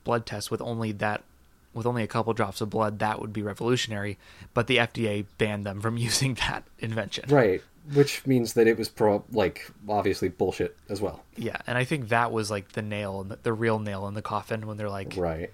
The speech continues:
Speaker 1: "You're, it's illegal to use this invention that you've based your, your company that is valued at nine billion dollars on."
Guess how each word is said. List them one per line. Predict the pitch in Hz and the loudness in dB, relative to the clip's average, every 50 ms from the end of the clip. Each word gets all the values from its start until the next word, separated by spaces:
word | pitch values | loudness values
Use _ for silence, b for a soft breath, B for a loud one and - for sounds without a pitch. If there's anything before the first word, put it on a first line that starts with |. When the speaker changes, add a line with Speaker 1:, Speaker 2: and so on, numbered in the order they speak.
| - - - | -14 -14 -6
Speaker 1:
"You're, | - - 127 - - - - | -2 -2 -2 -2 -4 -10 -10
it's | - 127 - | -6 -2 0
illegal | 123 110 110 113 110 113 110 - | 0 2 2 2 2 2 2 0
to | - 117 | -2 -4
use | 107 104 107 104 98 | -2 0 -2 -2 -2
this | 107 104 - | -2 -4 -4
invention | - 107 104 101 98 92 110 104 | -4 -4 -4 -4 -4 -4 -6 -6
that | 101 107 | -6 -6
you've | 110 107 98 98 | -6 -8 -6 -4
based | 107 104 104 104 - - | -4 -4 -4 -4 -6 -6
your, | 113 107 107 110 98 B B B B B B B B B B B B - | -4 -2 -2 -2 -2 B B B B B B B B B B B B -4
your | 110 117 | -4 -2
company | - - - 117 101 107 110 107 | -2 -2 -4 -4 -4 -4 -4 -2
that | 101 107 104 | 0 0 -2
is | 101 98 | 0 0
valued | 110 98 98 104 104 104 | 0 0 0 0 -2 -2
at | 107 113 | -2 -4
nine | 107 104 104 98 104 104 | -4 -4 -4 -4 -4 -4
billion | 98 104 101 101 98 101 | -4 -4 -4 -4 -6 -6
dollars | 101 101 98 - 113 113 107 | -6 -8 -8 -8 -8 -8 -10
on." | 110 113 113 110 | -10 -10 -12 -12